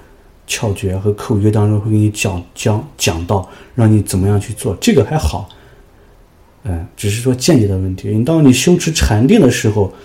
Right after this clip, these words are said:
那你这个上师的窍诀，你要是不知道的话，那你真的在禅定当中所走的这个歧途，那就可是大得不得了了。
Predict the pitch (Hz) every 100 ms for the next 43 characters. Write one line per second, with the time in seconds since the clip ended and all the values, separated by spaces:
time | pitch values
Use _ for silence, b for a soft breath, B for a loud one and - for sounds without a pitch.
0 | B B _ 180 202 143 117 110 110 127
1 | 113 101 - 123 - 120 - 135 107 110
2 | 110 104 107 104 110 B B B B -
3 | - - 120 110 101 101 104 104 117 107
4 | 101 - 113 110 107 - - 113 123 101
5 | 98 101 107 104 101 - 90 95 104 95
6 | - - 104 - - 90 B B B 127
7 | 107 101 - 101 92 - - 101 82 95
8 | 92 104 -